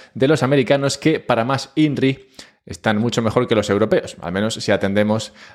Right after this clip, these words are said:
a cuánto han subido sus salarios en términos reales. Así que figúrate cómo estará la cosa en Europa si en Estados Unidos está así. Figúrate porque el informe dice que el cincuenta y seis por ciento de los americanos vive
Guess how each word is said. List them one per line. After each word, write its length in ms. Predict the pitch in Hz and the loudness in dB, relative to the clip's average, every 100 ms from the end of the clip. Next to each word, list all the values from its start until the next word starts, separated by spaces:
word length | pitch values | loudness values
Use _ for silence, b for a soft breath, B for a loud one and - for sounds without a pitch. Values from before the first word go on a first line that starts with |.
| - | -6
a 220 | 110 104 | -6 -2
cuánto 360 | 127 127 113 120 | 0 0 0 0
han 80 | 113 | 0
subido 360 | 110 120 117 | 0 2 0
sus 240 | - 135 - | 0 -2 0
salarios 460 | 117 117 117 120 | 2 2 0 -2
en 100 | 104 | -4
términos 360 | 107 104 107 104 | -2 0 -2 -4
reales. 560 | 104 98 113 85 - - B B B | -2 2 2 0 -8 -12 B B B
Así 160 | 95 107 | -8 -6
que 100 | 104 | -6
figúrate 680 | 101 107 101 107 101 - - | -2 0 0 -2 -4 -10 -12
cómo 340 | 98 98 98 | -8 -8 -8
estará 280 | 104 - 98 | -10 -4 -2
la 100 | 101 | -2
cosa 240 | 104 104 - | -4 -6 -4
en 120 | 104 | -2
Europa 420 | 101 98 104 104 | 0 0 -2 -4
si 240 | - 104 - | -6 -8 -8
en 120 | 104 | -8
Estados 360 | 95 107 104 | -4 -4 -2
Unidos 360 | 113 113 113 - B B - | -4 -2 -4 -6 B B -6
está 380 | 104 - 117 | -4 -2 -2
así. 480 | 107 - 107 139 - B B | -2 -4 -2 -2 -2 B B
Figúrate 800 | - 135 151 156 127 151 160 - _ _ _ _ _ _ b - | 0 2 4 2 2 0 0 -8 _ _ _ _ _ _ b -4
porque 340 | 117 110 135 | -2 0 0
el 180 | 107 104 | 0 0
informe 320 | 104 123 123 | 0 0 2
dice 300 | 127 123 127 | 0 0 0
que 120 | 131 | 0
el 60 | 123 | 0
cincuenta 440 | - 120 123 110 | 0 -2 -2 0
y 40 | 117 | -2
seis 160 | 143 | -2
por 160 | - 127 | -2 -2
ciento 380 | - 135 110 117 | 0 -2 0 0
de 80 | 127 | 0
los 120 | 123 | -2
americanos 500 | 123 117 123 120 104 | -2 0 0 0 0
vive 340 | 120 123 120 | 0 0 -2